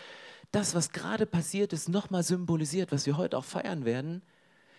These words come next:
merken sie, es ist Jesus. Und im Rückspiegel merken sie, damals brannte unser Herz. Und daraufhin passiert Folgendes, ohne Zeit zu verlieren, brachen sie auf und kehrten zurück nach Jerusalem.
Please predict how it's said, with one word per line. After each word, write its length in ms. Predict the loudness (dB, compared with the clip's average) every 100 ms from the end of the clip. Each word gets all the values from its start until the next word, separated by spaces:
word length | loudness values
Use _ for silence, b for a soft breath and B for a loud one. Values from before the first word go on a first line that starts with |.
| b 0
merken 360 | 2 2 0
sie, 220 | -2 -4 -6
es 180 | -8 -6
ist 260 | -8 -8
Jesus. 760 | -6 -4 -4 -4 -6 -6 -10 -12 B B B -2
Und 160 | 2
im 120 | 2 4
Rückspiegel 560 | 2 2 2 2 4
merken 300 | 4 2 0
sie, 240 | -2 -4 B B _
damals 600 | 0 0 0 0 -2 -6
brannte 440 | -6 -2 -2 0 -2
unser 220 | -2 -2
Herz. 480 | -2 -4 -4 -8 B B B
Und 200 | 2 6
daraufhin 680 | 4 4 2 4 4 4 0 B B
passiert 320 | 0 2 2
Folgendes, 680 | 4 4 4 4 2 2 -4 B B 6
ohne 320 | 10 12 10
Zeit 320 | 6 4 4 2
zu 100 | 2
verlieren, 420 | 4 6 4 4
brachen 380 | 4 2 2 2
sie 160 | 4
auf 220 | 4 4
und 100 | 2
kehrten 300 | 0 0 0
zurück 300 | -2 0 0 0
nach 140 | -4
Jerusalem. 600 | -4 -4 -2 -2 -4